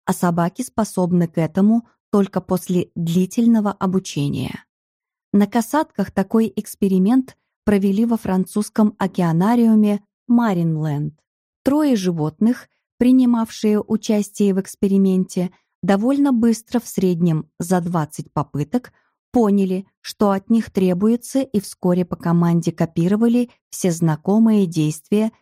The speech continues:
демонстратора, то есть другой касатки.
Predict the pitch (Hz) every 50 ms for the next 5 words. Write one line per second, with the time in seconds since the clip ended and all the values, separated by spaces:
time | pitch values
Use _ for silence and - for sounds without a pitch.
0 | _ - 185 214 220 233 240 240 233 - - - 214 202 170 151 - - 139 -
1 | - - - _ _ _ _ _ _ - - 226 247 262 247 - _ - _ _
2 | - 202 226 240 262 233 202 202 170 151 - - 151 - - - 131 - _ _
3 | - - - _